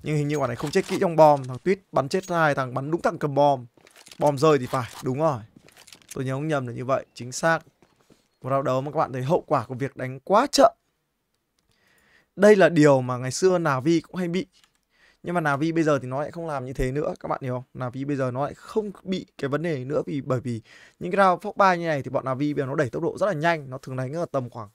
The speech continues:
ờ, trước một phút thì nó bắt đầu nó đánh vào luôn, nó dứt khoát. Tại vì nó bị thua quá nhiều những round đấu Fox ba rồi. Và đây là một round đấu điển hình của Gambit thua này, các bạn thấy không? Và bom thực ra là vẫn kịp,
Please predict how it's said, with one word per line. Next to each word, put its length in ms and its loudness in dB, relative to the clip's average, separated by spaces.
ờ, 260 -8
trước 220 2
một 140 -4
phút 220 4
thì 100 -8
nó 100 -6
bắt 120 2
đầu 120 4
nó 120 -4
đánh 240 -6
vào 160 2
luôn, 220 6
nó 60 -8
dứt 140 -4
khoát. 240 6
Tại 100 -4
vì 60 0
nó 160 -2
bị 200 -2
thua 180 6
quá 280 0
nhiều 220 0
những 120 -8
round 120 2
đấu 140 2
Fox 140 -2
ba 260 6
rồi. 180 -2
Và 80 -8
đây 160 6
là 100 2
một 100 -2
round 140 4
đấu 120 0
điển 260 2
hình 360 -2
của 180 -4
Gambit 400 -2
thua 240 0
này, 100 -6
các 60 -6
bạn 140 -4
thấy 80 -4
không? 80 -8
Và 120 2
bom 240 8
thực 100 -4
ra 120 4
là 80 4
vẫn 220 -2
kịp, 240 6